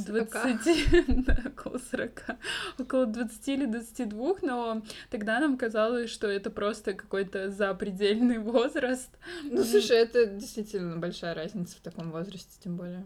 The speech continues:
Speaker 2: Да, да. И мы договорились встретиться на, э, Пушкинской, вроде как, и если просто вы были в Москве и были на Пушкинской, то там,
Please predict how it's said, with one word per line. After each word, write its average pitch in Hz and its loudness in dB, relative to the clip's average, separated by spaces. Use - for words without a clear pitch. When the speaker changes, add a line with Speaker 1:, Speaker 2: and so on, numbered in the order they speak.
Speaker 2:
Да, 202 -2
да. 196 -10
И 220 0
мы 214 -2
договорились 220 -2
встретиться 220 -4
на, 202 -2
э, 196 -4
Пушкинской, 339 -2
вроде 269 -2
как, 262 -2
и 226 0
если 220 -2
просто 214 -4
вы 214 -2
были 208 -2
в 202 -4
Москве 233 -2
и 202 -4
были 202 -4
на 190 -6
Пушкинской, 262 -4
то 220 -4
там, 214 -4